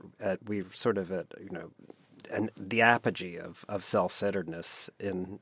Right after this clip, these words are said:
our culture. Everyone likes to think he or she is the star of his own show and can <laughs> control the script to some extent. And, um, a lot of these, uh, pieces let you do that,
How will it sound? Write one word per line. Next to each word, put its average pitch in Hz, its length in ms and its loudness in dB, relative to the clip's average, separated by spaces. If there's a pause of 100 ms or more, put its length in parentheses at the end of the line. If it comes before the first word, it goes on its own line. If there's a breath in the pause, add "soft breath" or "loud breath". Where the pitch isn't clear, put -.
(160)
our 87 140 -4
culture. 90 460 -2
Everyone 98 400 2
likes 92 220 -2
to - 100 -2
think 92 260 -4
he 104 240 -4
or 92 80 0
she 98 240 -2
is 90 160 -2
the 87 80 -4
star 92 380 2
of 85 80 -4
his 92 160 -2
own 90 180 -2
show 117 400 6
and 101 140 6
can 107 200 2
<laughs> 110 80 2
control 113 300 8
the 101 100 -2
script - 360 4
to 101 80 -2
some 87 260 0
extent. - 480 0 (560 loud breath)
And, 101 480 2
um, 101 300 4 (640 loud breath)
a 127 100 10
lot 120 280 12
of 120 80 10
these, 117 400 6 (160)
uh, 104 340 8 (360)
pieces 107 560 8
let 113 420 10
you 113 400 6
do 151 140 12
that, 101 400 2